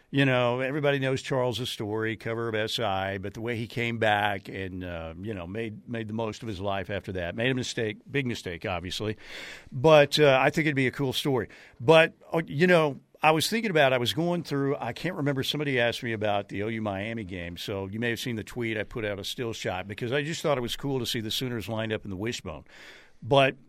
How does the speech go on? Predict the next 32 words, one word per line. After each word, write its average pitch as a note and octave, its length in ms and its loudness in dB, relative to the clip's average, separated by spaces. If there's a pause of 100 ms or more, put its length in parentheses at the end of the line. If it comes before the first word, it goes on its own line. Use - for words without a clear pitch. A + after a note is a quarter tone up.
(160)
and D#3+ 100 4
I D#3 60 6
was D3 160 4
thinking F#3+ 220 6
about C#3 180 6
this C#3+ 180 6
'cause A2 200 -4
Wallace C3+ 400 4
Marsh, C3 320 2
our G#2+ 80 0
friend B2 200 -2
Wallace A2+ 320 2
Marsh, B2+ 460 2
huge D3+ 220 -4
Sooner A#2 240 -4
fan, F2+ 400 -6 (300)
great D3 260 4
dude, G2 300 0 (580)
he E3 260 2
is D#3+ 140 4
producing C3+ 580 2
the A2+ 120 -2
Wishbone B2 680 0
documentary A#2 840 0
that A2+ 180 2
will A#2 120 -2
be A#2 220 2
on G#2+ 280 0
S B2 240 -2
E A#2 80 -4
C A2+ 240 -4
Story C3 640 0